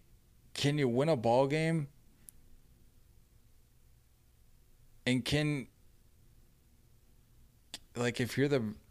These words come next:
if you're the Cubs or the Braves, can you, can you just go a game without there being some sort of controversy here?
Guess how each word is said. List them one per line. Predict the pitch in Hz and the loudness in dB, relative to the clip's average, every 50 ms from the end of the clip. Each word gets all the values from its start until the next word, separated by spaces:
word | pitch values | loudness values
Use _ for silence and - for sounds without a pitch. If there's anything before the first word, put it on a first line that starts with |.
| - | -10
if | - - - - - - - - - - - - - _ _ _ - - - - - - - _ - - - - - | -8 -6 -6 -6 -8 -10 -12 -16 -20 -20 -20 -20 -20 _ _ _ -20 -20 -20 -20 -20 -20 -20 _ -20 -20 -16 -6 -2
you're | 135 147 | 0 0
the | 139 - | 0 -2
Cubs | - - 120 127 120 113 | -2 0 0 0 0 0
or | 110 | -2
the | 101 | -2
Braves, | 90 87 92 101 123 120 98 82 - | -2 0 0 0 2 2 0 -2 -4
can | - - 95 | -6 -6 -4
you, | 98 104 107 107 - - - | -2 -2 -4 -4 -6 -12 -12
can | - 104 101 | -8 -4 -2
you | 107 113 | -2 0
just | 123 127 113 - - | 0 -2 -2 -4 -4
go | 95 90 98 110 110 | -2 -2 0 0 0
a | 101 | -2
game | 95 - 92 95 107 117 120 120 | -2 -4 -4 -4 -2 -2 -2 -2
without | 110 98 - 95 95 - | -4 -2 -2 -2 -2 -2
there | 101 98 | -4 -6
being | 95 98 95 98 92 | -4 -4 -4 -4 -4
some | - - 98 98 | -6 -6 -6 -6
sort | - - 110 95 | -6 -6 -6 -6
of | 85 | -8
controversy | - - - 80 92 101 - 101 110 117 117 113 - 120 | -8 -10 -8 -6 -6 -6 -6 -4 -2 -2 -2 -2 -4 -4
here? | 107 117 123 131 127 | -4 -2 -2 -2 -2